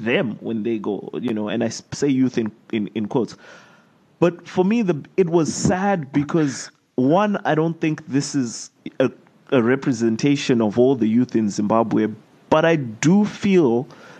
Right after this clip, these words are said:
that there are, you know, a sizable chunk of our population who, not out of their own fault,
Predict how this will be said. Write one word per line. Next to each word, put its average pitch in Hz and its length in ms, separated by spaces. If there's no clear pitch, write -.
that 135 320
there 131 280
are, 151 480
you 135 140
know, 113 280
a 151 60
sizable 135 1000
chunk 175 320
of 131 120
our 117 120
population 131 800
who, 165 420
not 185 520
out 170 200
of 117 180
their 123 220
own 170 180
fault, 123 540